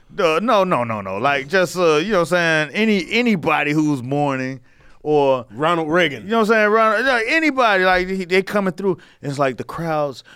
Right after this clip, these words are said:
Speaker 1: the, the crowds are growing, but everybody is patient, and
Speaker 2: Right.
Speaker 1: every, everyone is
Speaker 2: Right.
Speaker 1: just here to show their respects.
Speaker 2: Right.
Speaker 1: And, and, um, even when the shit got, where, where the shit started to be a stampede
Speaker 2: Right.
Speaker 1: at the Marathon store,
Speaker 2: Yeah.
Speaker 1: they were like, you know, "Things got pretty scary for a second,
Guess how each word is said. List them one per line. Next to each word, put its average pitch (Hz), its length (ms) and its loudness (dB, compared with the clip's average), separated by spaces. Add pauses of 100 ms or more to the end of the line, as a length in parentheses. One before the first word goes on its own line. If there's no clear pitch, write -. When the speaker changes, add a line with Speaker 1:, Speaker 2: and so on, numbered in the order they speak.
(100)
Speaker 1:
the, 123 180 -6
the 98 160 -14
crowds 135 380 -8
are 127 60 -8
growing, 135 500 -8
but 113 100 -10
everybody 120 500 -10
is 98 140 -12
patient, 104 500 -16 (220)
and 104 100 -12
Speaker 2:
Right. 131 80 -6
Speaker 1:
every, 143 240 -6
everyone 139 400 -6
is 123 80 -8
Speaker 2:
Right. - 60 -20
Speaker 1:
just 135 220 -4
here 143 320 -2 (180)
to - 80 -14
show 156 260 0
their 147 140 0
respects. 131 680 -10
Speaker 2:
Right. 120 260 -10
Speaker 1:
And, 123 220 -8 (420)
and, 120 220 -4
um, 117 300 -2
even 220 220 2
when 214 140 2
the 180 60 -2
shit 185 260 -2
got, 160 260 0
where, 139 160 0
where 117 320 -6
the 120 80 -4
shit 165 280 -6
started 151 220 0
to 135 80 -8
be 139 100 -2
a 127 60 2
stampede 156 460 -4
Speaker 2:
Right. 165 160 -4
Speaker 1:
at 143 100 -2
the 135 60 -8
Marathon 160 480 -4
store, 160 260 -8 (120)
Speaker 2:
Yeah. 117 140 -10
Speaker 1:
they 131 120 0
were 135 100 2
like, 110 240 0 (300)
you 123 100 -6
know, 117 160 -4
"Things 175 360 -2
got 151 240 -4
pretty 175 200 -2
scary 135 400 -4
for 139 200 -6
a 123 40 -4
second, 127 360 -10